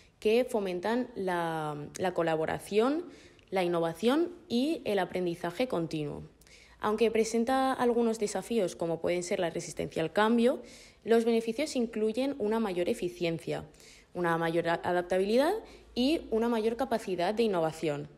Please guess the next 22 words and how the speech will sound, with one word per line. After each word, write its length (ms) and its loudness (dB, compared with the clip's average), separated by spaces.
En 120 4
resumen, 540 0
la 140 2
gestión 340 0
del 100 2
conocimiento 800 0
es 280 2
realmente 400 0
importante 480 0
y 80 0
esencial 520 0
para 220 4
el 80 4
éxito 360 0
a 60 2
largo 260 0
plazo 400 0
de 260 4
cualquier 360 2
tipo 240 0
de 60 4
organización. 720 -4